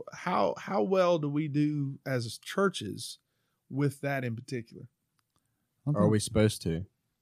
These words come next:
Speaker 1: Absolutely. I would think so.
Speaker 3: As an institution?
Speaker 1: I think so. And here, here's why. And, I, and this is, for example, church discipline, right?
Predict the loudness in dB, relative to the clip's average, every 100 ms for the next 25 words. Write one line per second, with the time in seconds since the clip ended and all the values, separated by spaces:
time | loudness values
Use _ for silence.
0 | _ _ _ _ _ _ _ _ -2 -2
1 | -2 -4 -2 -4 -10 -20 _ _ _ _
2 | -6 -4 -6 -10 -14 -14 -10 -2 0 0
3 | 0 -2 -2 -4 -2 -4 -4 2 4 4
4 | -2 -2 -2 -2 0 2 2 2 0 0
5 | 2 0 -2 -2 -2 0 -2 -4 -2 0
6 | 0 -2 -6 -10 -20 -8 -4 -2 0 -2
7 | -6 -6 -2 -2 0 -2 -2 -12 -20 _
8 | _ _ _ _ _ _ -6 -4 -4